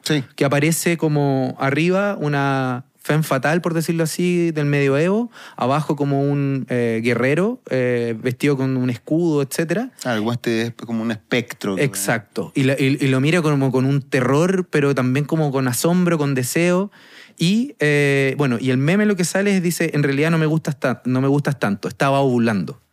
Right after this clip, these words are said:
Speaker 2: ¿ya?
Speaker 1: Ujú. El primer cuadro, la primera viñeta es, En realidad no me gustas
Speaker 2: "Gustas tanto",
Speaker 1: tanto.
Speaker 2: tres puntos, y después aparece,
Speaker 1: Estaba
Speaker 2: "En realidad estaba ovulando", ¿no?
Speaker 1: Ujú.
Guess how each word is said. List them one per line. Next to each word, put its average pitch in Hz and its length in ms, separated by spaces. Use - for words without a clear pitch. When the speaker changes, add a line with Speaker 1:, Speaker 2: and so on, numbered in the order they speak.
Speaker 2:
¿ya? 110 220
Speaker 1:
Ujú. - 80
El 110 60
primer 127 240
cuadro, 139 300
la 120 40
primera 123 260
viñeta 139 540
es, 147 100
En 123 140
realidad 117 220
no 131 60
me 120 80
gustas 135 260
Speaker 2:
"Gustas - 40
tanto", 131 280
Speaker 1:
tanto. - 100
Speaker 2:
tres 131 100
puntos, 180 600
y 135 80
después 135 280
aparece, 139 400
Speaker 1:
Estaba 131 180
Speaker 2:
"En - 20
realidad 131 260
estaba 131 220
ovulando", 95 400
¿no? 120 140
Speaker 1:
Ujú. 156 100